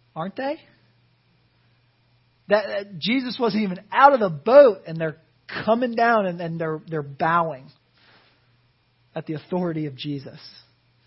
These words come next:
It's, it's interesting here because the, they say their name is Legion, but in, in Roman times, that could be as up, as many as six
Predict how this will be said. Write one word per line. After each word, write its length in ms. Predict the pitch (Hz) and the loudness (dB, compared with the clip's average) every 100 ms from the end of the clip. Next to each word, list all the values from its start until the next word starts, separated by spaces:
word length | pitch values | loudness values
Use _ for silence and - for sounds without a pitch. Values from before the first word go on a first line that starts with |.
| _ _ _ _ _ _ _ _ _ _ _ _ | _ _ _ _ _ _ _ _ _ _ _ _
It's, 200 | 170 170 | -8 -6
it's 160 | 185 175 | -10 -6
interesting 420 | 190 214 - 170 | -6 -6 -8 -8
here 200 | 165 165 | -4 -4
because 340 | 156 165 170 135 - _ 175 | -4 -4 -6 -6 -20 _ -6
the, 460 | 170 165 151 151 156 | -2 0 0 -4 -4
they 160 | 170 | -6
say 220 | 160 196 | -4 -4
their 140 | 185 175 | -4 -4
name 200 | 180 170 | -6 -6
is 140 | 143 | -8
Legion, 580 | 151 180 202 160 151 139 | -6 -6 -6 -6 -10 -8
but 220 | 147 160 170 | -6 -4 -6
in, 260 | 170 156 156 | -10 -10 -14
in 140 | 160 | -12
Roman 360 | 156 175 185 160 | -8 -6 -6 -8
times, 380 | 160 160 165 - - - _ _ _ - | -8 -8 -10 -14 -20 -20 _ _ _ -2
that 180 | 180 | -2
could 160 | 208 180 | -2 -4
be 160 | 185 170 | -4 -4
as 180 | 156 | -4
up, 160 | 170 170 180 | -6 -6 -8
as 200 | 156 156 | -8 -6
many 240 | 175 165 | -8 -10
as 100 | 139 - | -12 -12
six 200 | 190 185 | -12 -12